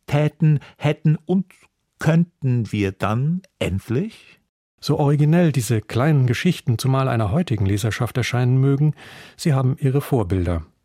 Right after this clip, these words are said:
Speaker 2: Manches erinnert an den leisen, subversiven Humor von Widmers Schweizer Landsmann Robert Walser, manches an den österreichischen Avantgardisten H C Artmann.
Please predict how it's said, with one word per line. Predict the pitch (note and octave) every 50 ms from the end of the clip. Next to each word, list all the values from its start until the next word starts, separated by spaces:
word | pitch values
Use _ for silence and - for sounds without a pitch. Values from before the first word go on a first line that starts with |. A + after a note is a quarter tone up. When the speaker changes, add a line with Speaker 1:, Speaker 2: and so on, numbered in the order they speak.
| _ _ _ - - - - - - - -
Speaker 2:
Manches | - G#2+ D3 E3+ - A#2+ G2+ - - - B2+
erinnert | A#2 G#2 B2 A#2+ B2 B2 - -
an | A2+ A2
den | A#2 G#2
leisen, | G2+ G2 G#2 A#2+ C#3 D3 C3 C#3 C3+ B2+ A#2 G#2+
subversiven | - E3 D#3 - - B2 A2+ G#2+ C3 C#3+ C3+ - A2+ F#2+
Humor | A2 G#2+ G#2+ A#2 C3 C#3+ C#3+ B2+
von | - - A2+ G#2 G#2
Widmers | C#3+ - - A#2 A2 G2 -
Schweizer | - B2 A#2 A#2+ - - A#2+ G#2+
Landsmann | G2+ A2 A#2+ - - - B2 A2+ A2
Robert | G#2 - A#2+ A2 A2+ A2 - G#2+
Walser, | G#2 G#2 G#2 G2+ G2 - G#2 F#2+ F#2+ F#2 - - - - - - - -
manches | A2 A2 C#3 - F3 E3+ - - -
an | - C#3 C3+ B2+
den | B2+ B2+
österreichischen | - E3 E3 D3 - C3+ A#2 A2 G#2+ G2+ - C#3+ C3 - - C#3
Avantgardisten | C3 A#2+ G2+ G#2 G2 F#2+ G2+ G2 G2 A#2 C#3+ - - - C3+ A#2+ G#2
H | F#2 G#2+ A#2 -
C | - - B2+ -
Artmann. | - A#2 A2+ A2+ G#2+ - - F2+ E2 D#2+ D#2 D#2